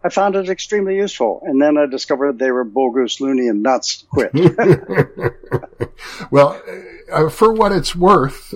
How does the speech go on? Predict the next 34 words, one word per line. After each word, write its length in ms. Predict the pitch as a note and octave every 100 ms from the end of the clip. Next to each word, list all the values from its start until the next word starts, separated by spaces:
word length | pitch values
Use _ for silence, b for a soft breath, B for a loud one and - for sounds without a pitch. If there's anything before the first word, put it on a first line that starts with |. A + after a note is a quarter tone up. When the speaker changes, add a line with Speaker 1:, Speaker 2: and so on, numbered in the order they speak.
| -
Speaker 2:
uh, 180 | A#2+ -
Hal 280 | A#2 A#2+
Puthoff 600 | - B2+ C3+ D3 F3 -
was 300 | F3 B2+ A#2+ B2+
also, 760 | A#2 B2 - C#3+ D3 E3+ G3
uh, 200 | D#3 D3 C#3 B B B -
a 120 | B2
Scientologist, 1200 | A#2+ C3+ C3 C3+ C3+ C3 C3 D3+ C#3+ F3+ F3+ -
and 160 | A#2 A2
Pat 300 | B2 B2 -
Price, 440 | G3 B3+ E3+ -
who 120 | - A#2
worked 380 | A#2+ A2+ -
Speaker 1:
Yes. 300 | E3+ G3+ G3+ - b b -
Speaker 2:
in 60 |
the 60 | A2+
program 500 | - B2 A#2 A#2 A2
in 120 | A2+
early 400 | - C3 B2+ A#2+
years, 460 | A2+ A2+ A2 G#2+ A#2+
was 200 | A2 A2
a 40 |
Scientologist. 1040 | G2+ A#2+ A2+ G#2+ G2+ A2 A2+ A2+ A2 C#3+ - -
So 240 | C3+ B2+ B B B -
I, 280 | C3 F#3+ -
I 160 | - C#3+
suppose 480 | C#3 D3+ E3+ F3 -
Russell 540 | D#3+ C#3+ E3+ - D3
was 260 | C#3 D3+ C3+
not. 440 | B2 G2+ C3+ - - b b b _
Speaker 1:
Russell 240 | A#2+ A#2+ A#2
Speaker 2:
I, 40 |
Speaker 1:
was 180 | C3 -
not. 260 | G2+ -